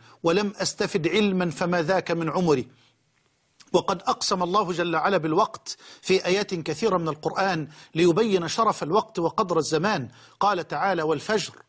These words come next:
وقال تعالى: "والضحى"، وقال تعالى: "والليل إذا سجى"، وقال تعالى: "والعصر". فما أقسم الله جل وعلا بشيء إلا ليبين لنا أهميته، فهذا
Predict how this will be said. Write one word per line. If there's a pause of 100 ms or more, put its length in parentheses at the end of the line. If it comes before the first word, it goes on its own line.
(280)
وقال
تعالى: (360)
"والضحى"، (440)
وقال
تعالى:
"والليل
إذا
سجى"، (320)
وقال
تعالى:
"والعصر". (380)
فما
أقسم
الله
جل
وعلا
بشيء
إلا
ليبين
لنا
أهميته، (640)
فهذا